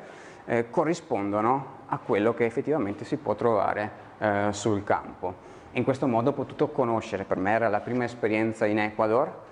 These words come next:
che cosa significhi, eh, realtà, eh, petrolifera in Amazzonia. E sono entrato un po' in contatto con questo mondo che non conoscevo, ho conosciuto la realtà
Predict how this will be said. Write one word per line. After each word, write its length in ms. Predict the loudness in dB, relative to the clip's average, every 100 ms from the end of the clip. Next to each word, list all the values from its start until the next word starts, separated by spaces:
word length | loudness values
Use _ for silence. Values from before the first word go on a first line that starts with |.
| -20 -20
che 140 | -4 0
cosa 200 | 4 2
significhi, 560 | 2 -2 0 -2 -2 -4 -6 -12 -18 -6
eh, 320 | 0 2 4
realtà, 840 | 4 2 0 0 0 0 -2 -12 -20 -20 -20 -4
eh, 240 | 2 2 2
petrolifera 880 | -2 0 0 0 0 2 2 2 -2
in 160 | -4 -2
Amazzonia. 720 | 0 -2 0 0 2 2 0 -4 -12 -20 -20 -18 -18 -20 -8
E 440 | 0 2 2 0 -6
sono 240 | -6 0
entrato 320 | 2 2 0
un 80 | 0
po' 240 | 2 2
in 240 | 2 -2 -2
contatto 1120 | 0 2 2 0 0 -4 -4 -2 -2 -4 -12 -12
con 560 | -4 -4 -2 -2 0 -2 0
questo 320 | -2 0 2
mondo 360 | 4 2 0
che 140 | -2 -4
non 260 | -2 -4 -2
conoscevo, 500 | -2 0 2 2 2
ho 40 |
conosciuto 640 | 0 -6 -6 -4 0 0 -2 -16 -20 -8
la 240 | 0 2
realtà 260 | 2 0 -2